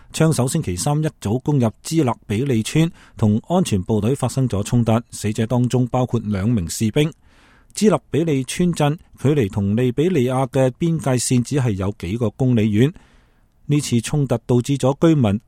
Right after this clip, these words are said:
為咗自身安全而逃離咗該個地區。聯合國副新聞發言人德爾布埃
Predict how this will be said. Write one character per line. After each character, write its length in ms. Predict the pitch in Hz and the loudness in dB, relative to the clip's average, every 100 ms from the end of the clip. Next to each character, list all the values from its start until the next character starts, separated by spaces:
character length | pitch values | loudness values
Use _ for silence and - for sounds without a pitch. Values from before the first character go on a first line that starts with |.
| - | -6
為 160 | 135 | -4
咗 160 | 135 175 | -2 -2
自 160 | - 131 | -2 -2
身 160 | 156 175 | -2 -2
安 220 | 165 165 | -2 -2
全 160 | 120 90 | -2 -4
而 60 | 90 | -6
逃 160 | - 87 | -6 -8
離 140 | 78 | -6
咗 180 | 90 117 | -6 -2
該 180 | 139 123 | 2 2
個 100 | 107 | 0
地 200 | 98 90 | -2 -2
區。 280 | 135 143 - _ - - _ | 0 0 -2 _ -20 -20 _
聯 160 | 123 131 | 4 6
合 120 | 143 | 4
國 160 | - 170 | 2 0
副 240 | - 170 | 2 2
新 120 | 214 | 4
聞 200 | 196 110 | 4 4
發 160 | 113 143 - | 0 -2 -2
言 200 | 95 98 | -4 0
人 200 | 104 107 | 0 0
德 80 | - | -2
爾 260 | - 117 120 | -4 -2 -2
布 180 | - 123 139 | 2 2 2
埃 260 | 147 151 | 0 0